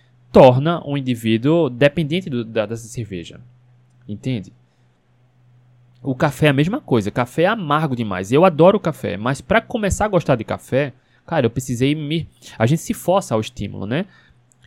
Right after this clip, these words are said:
Então, naturalmente, quando o indivíduo busca um vício, seja cigarro, álcool, seja comida, seja pornografia, seja jogos de azar, seja entretenimento,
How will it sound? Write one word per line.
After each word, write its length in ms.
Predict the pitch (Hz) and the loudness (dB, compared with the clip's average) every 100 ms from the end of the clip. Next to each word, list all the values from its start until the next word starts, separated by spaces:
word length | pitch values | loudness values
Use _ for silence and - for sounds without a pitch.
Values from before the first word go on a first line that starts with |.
| 127 | -8
Então, 240 | 127 180 | -4 -2
naturalmente, 640 | 190 190 185 127 135 131 - | -2 -2 -2 -2 -4 -8 -10
quando 340 | 143 143 110 - - - | -8 -6 -8 -14 -20 -6
o 100 | 139 | -2
indivíduo 360 | 160 139 127 120 | 0 0 0 -2
busca 460 | 117 220 - 139 | 0 0 0 0
um 200 | 110 110 | 0 -2
vício, 600 | 101 139 185 - 95 - - _ - | -4 -2 -4 -4 -10 -10 -16 _ -20
seja 280 | - 180 156 | -6 -2 -2
cigarro, 600 | - 117 127 135 110 101 | -4 -2 2 2 2 0
álcool, 540 | 110 120 104 - 98 - - _ | 2 2 0 -4 -10 -10 -18 _
seja 560 | - 135 123 127 113 110 | -4 0 2 2 0 -2
comida, 560 | - 127 127 143 107 | -4 -4 -2 0 0
seja 320 | 98 139 131 | -2 -2 -2
pornografia, 960 | 127 156 151 147 131 117 - - 139 101 | 0 0 0 0 0 -2 -2 -4 -2 -2
seja 320 | - 135 127 | -4 -4 -2
jogos 340 | 117 139 131 113 | 0 0 0 0
de 80 | |
azar, 480 | 113 101 117 131 127 | -2 0 2 4 2
seja 360 | - 139 135 139 | 0 -2 0 -2
entretenimento, 920 | 139 131 123 123 113 113 120 - | -2 -6 -4 -4 -4 -4 -4 -6